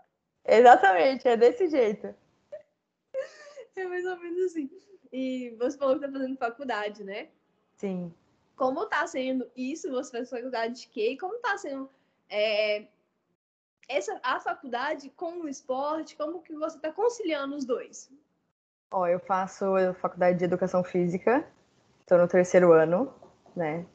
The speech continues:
Speaker 1: Prestes a terminar, quase igual você, assim. <laughs> A só, minha sorte é que eu não tenho T C C. Os meus são trabalhos que eu preciso fazer.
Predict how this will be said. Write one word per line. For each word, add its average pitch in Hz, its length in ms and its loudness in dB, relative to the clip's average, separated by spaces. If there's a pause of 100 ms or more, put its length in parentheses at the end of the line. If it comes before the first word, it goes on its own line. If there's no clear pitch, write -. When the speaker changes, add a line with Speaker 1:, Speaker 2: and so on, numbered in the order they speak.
(100)
Speaker 1:
Prestes 180 400 2
a 160 100 8
terminar, 170 680 4
quase 320 220 4
igual 269 140 8
você, 190 480 2
assim. 185 400 -6 (300)
<laughs> - 1300 -4
A 202 100 6
só, 233 220 8
minha 233 180 8
sorte 247 300 6
é - 20 2
que 240 60 8
eu 254 40 12
não 254 120 4
tenho 262 120 10
T 269 140 4
C 302 100 2
C. 202 380 0 (320)
Os 196 80 -6
meus 190 220 0
são 208 340 -2
trabalhos 185 540 2
que - 80 -4
eu 170 40 -6
preciso - 240 -8
fazer. 165 360 -2